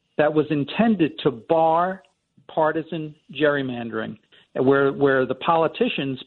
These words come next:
pick their voters rather than the voters picking their politicians. And that constitutional amendment in two thousand fourteen was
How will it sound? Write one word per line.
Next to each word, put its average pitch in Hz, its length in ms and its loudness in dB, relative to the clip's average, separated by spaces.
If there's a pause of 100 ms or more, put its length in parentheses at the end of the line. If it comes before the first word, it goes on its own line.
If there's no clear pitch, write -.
pick - 200 -2
their 143 260 4
voters 143 480 2
rather 139 160 2
than 135 180 -4
the 131 80 -4
voters 135 480 2
picking 135 280 -4
their 120 100 -4
politicians. 120 720 0 (540)
And 139 340 2 (380)
that 170 360 0
constitutional 190 640 -2
amendment 156 320 0
in - 100 -12
two 143 120 -4
thousand 135 420 0
fourteen 147 520 2
was 127 120 2